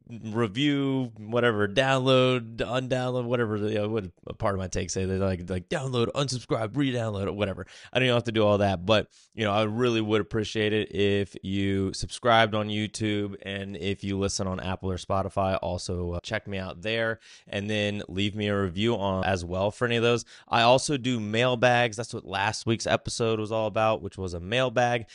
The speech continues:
So I try and do mailbags. I'll do 'em kind of periodically. I used to do 'em at the end of every single episode, and I don't really wanna do that. I, I figured I'll just make, like, a dedicated episode, maybe, like, once a month or every other month, to just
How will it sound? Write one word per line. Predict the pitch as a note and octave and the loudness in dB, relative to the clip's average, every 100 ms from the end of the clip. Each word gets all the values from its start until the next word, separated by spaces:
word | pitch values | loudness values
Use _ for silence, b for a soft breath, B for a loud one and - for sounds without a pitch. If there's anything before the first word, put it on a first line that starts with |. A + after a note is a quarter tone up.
| B - | B -6
So | - G#2 | 2 4
I | G2+ | 2
try | - B2 A#2+ | 0 -6 -4
and | A2 | -6
do | G#2 | -6
mailbags. | F#2+ G#2 G#2+ F#2+ G#2 G#2 G#2 F#2 - _ _ _ _ _ _ _ | -4 -2 -2 0 0 2 0 -4 -12 _ _ _ _ _ _ _
I'll | C#3+ | -2
do | C3+ C#3+ C3 | 0 -2 -2
'em | A#2 | -4
kind | B2 | -6
of | A2+ | -6
periodically. | G2+ G#2+ G2+ G2+ G2 G#2 | -4 -2 0 0 -2 0
I | G#2 | 2
used | C3 - | 0 -2
to | |
do | B2 | -4
'em | A#2 | -4
at | A2+ | -4
the | - - | -8 -8
end | G#2+ G2+ | -8 -4
of | G2+ | -4
every | G2 G2+ | -2 -4
single | G#2+ G2+ D2+ | -4 -2 -2
episode, | - - G#2+ G2+ G2 B B B | -4 -4 0 2 0 B B B
and | G#2 G#2 G#2 G#2 - - | 0 0 0 -4 -10 -4
I | C3+ | -2
don't | C3 | 0
really | A2+ G2+ | 0 0
wanna | F#2+ F2 | 0 -2
do | F2+ F2+ | -2 0
that. | F#2 | 0
I, | G2 G2 G#2 | -2 0 -2
I | G2 - | -2 -4
figured | B2+ G#2+ | -2 2
I'll | G2+ | 0
just | F#2+ F#2 | 0 -4
make, | G#2+ | -6
like, | G2 F#2 _ - | -6 -10 _ -2
a | A2+ A2+ | 0 0
dedicated | A2 G#2 - G#2 F#2 | 0 -2 -2 -4 -2
episode, | F#2+ - - F#2+ | -4 -4 -6 -4
maybe, | G2 F#2 | -4 -6
like, | F2 | -8
once | F2 F#2+ - | -8 -6 -6
a | |
month | F#2 F#2 F#2+ F#2+ F2+ | -4 -2 -2 -4 -4
or | F#2 | -2
every | F#2 F#2+ | 2 2
other | F#2 | 0
month, | F#2 F#2 F2 B B B - | -2 -4 -6 B B B 0
to | C3+ B2 A#2 A2 | 2 4 2 -2
just | - G#2+ | -2 -4